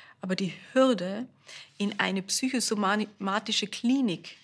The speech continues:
zu gehen, war ungeheuer hoch. Er sagt, "Ich hatte Angst, dass da irgendeine Tür in mir aufgemacht wird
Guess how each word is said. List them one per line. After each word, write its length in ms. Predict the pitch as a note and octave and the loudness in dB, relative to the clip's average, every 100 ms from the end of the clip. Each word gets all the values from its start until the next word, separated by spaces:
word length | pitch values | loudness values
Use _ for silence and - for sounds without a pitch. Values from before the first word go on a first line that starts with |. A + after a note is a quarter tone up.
| - _ _ - | -20 _ _ -10
zu 200 | F#3 E3+ | -8 -4
gehen, 300 | F3+ F3 E3 | -4 -2 -2
war 280 | E3 - _ - | -4 -8 _ 2
ungeheuer 760 | D4 D4 A3+ F#3 E3 - - - | 6 8 6 4 0 -2 -4 -6
hoch. 260 | - - - _ _ _ _ _ _ _ _ _ _ _ _ _ _ _ _ _ - | -10 -12 -20 _ _ _ _ _ _ _ _ _ _ _ _ _ _ _ _ _ 2
Er 120 | G#3+ | 6
sagt, 300 | G#3 - - - - - - - - - - - _ _ _ _ _ _ _ _ _ _ _ - | 6 4 -2 -18 -20 -20 -20 -20 -20 -20 -20 -20 _ _ _ _ _ _ _ _ _ _ _ 0
"Ich 220 | A3+ A#3+ | 4 4
hatte 260 | A#3+ C#4 - - - | 4 2 -2 -10 -4
Angst, 540 | F#3+ A3 C#4+ - - _ _ _ _ _ _ | -2 -2 -6 -10 -18 _ _ _ _ _ _
dass 240 | G3 G3+ - | -4 -4 -2
da 360 | G#3+ A#3 B3+ - _ _ | -2 -2 -6 -12 _ _
irgendeine 880 | A#3+ C4+ C#4+ C#4+ - G#3+ G#3+ A3+ G#3+ | 2 2 4 0 0 2 2 2 0
Tür 400 | - - C#4 B3+ | -2 2 4 2
in 220 | - G3 G3 | 0 -2 -2
mir 200 | G3 - | -2 -2
aufgemacht 760 | F#3 - - G3 F#3+ - F#3 | -4 -4 -6 -4 -4 -8 -6
wird 400 | G#3 C4+ - - | -4 -4 -8 -18